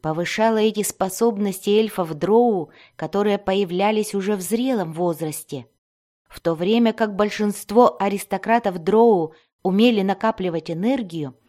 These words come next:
и могли левитировать по крайней мере раз в день, Представители дома Доурден с помощью этой эмблемы могли подниматься в воздух сколько угодно.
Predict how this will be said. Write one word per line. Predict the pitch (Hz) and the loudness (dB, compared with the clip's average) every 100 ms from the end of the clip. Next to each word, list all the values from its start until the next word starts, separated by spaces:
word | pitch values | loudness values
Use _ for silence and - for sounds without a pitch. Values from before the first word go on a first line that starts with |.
| _ _ | _ _
и | 214 | 2
могли | 220 226 247 | 4 4 2
левитировать | 254 240 247 240 262 277 233 208 - | 2 2 0 -2 0 2 2 0 -2
по | 214 | -6
крайней | 214 233 226 | -2 0 2
мере | 226 233 202 | 4 2 2
раз | 196 208 - | 0 -2 -4
в | 160 151 - | -12 -18 -6
день, | 226 277 233 151 _ _ _ _ | -2 0 0 -4 _ _ _ _
Представители | - 156 - - 147 175 262 262 262 233 | -10 -10 -8 -6 -4 -2 -2 -2 0 2
дома | 220 262 247 | 4 6 4
Доурден | 226 247 240 233 202 226 226 - _ | 4 2 2 0 2 2 0 -8 _
с | - - | -20 -4
помощью | - 311 285 262 - 254 - | 2 2 2 -2 -2 -2 0
этой | 233 240 202 175 | 0 0 0 -2
эмблемы | 170 175 226 269 254 254 - _ | -2 0 2 4 2 0 -4 _
могли | 175 165 185 | -10 -6 -8
подниматься | 185 170 170 160 156 - 139 | -6 -6 -6 -8 -8 -8 -8
в | 135 | -2
воздух | 196 226 196 226 - | 2 2 0 -4 -4
сколько | - - 180 214 214 - | -18 -2 2 2 0 -4
угодно. | 196 - 180 170 170 190 143 151 139 | -4 -2 -4 -4 -4 -4 -4 -8 -10